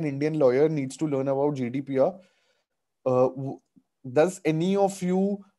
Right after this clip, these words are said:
know what the difference between privacy and data protection is? And you can take guesses. You can let me know in the chat box.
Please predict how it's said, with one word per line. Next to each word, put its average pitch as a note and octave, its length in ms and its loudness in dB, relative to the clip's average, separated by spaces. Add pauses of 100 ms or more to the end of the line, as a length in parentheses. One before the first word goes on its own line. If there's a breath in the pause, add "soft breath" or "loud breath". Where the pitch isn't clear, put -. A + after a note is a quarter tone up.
know D3 280 0 (100)
what E3+ 160 6
the E3+ 60 -2
difference E3+ 500 -4
between F3 560 -2
privacy C#3+ 480 0
and E3+ 180 -2
data C3+ 260 0
protection C3+ 520 -6
is? - 240 -14 (520)
And C3+ 280 0
you D3+ 140 -2
can F#3+ 180 0
take F#3 320 4
guesses. D#3 340 0
You D#3 80 -2
can D#3+ 180 0
let D3 160 0
me E3+ 120 -2
know E3+ 120 -2
in D#3 120 -4
the D#3+ 80 0
chat B2 340 0
box. D3+ 300 0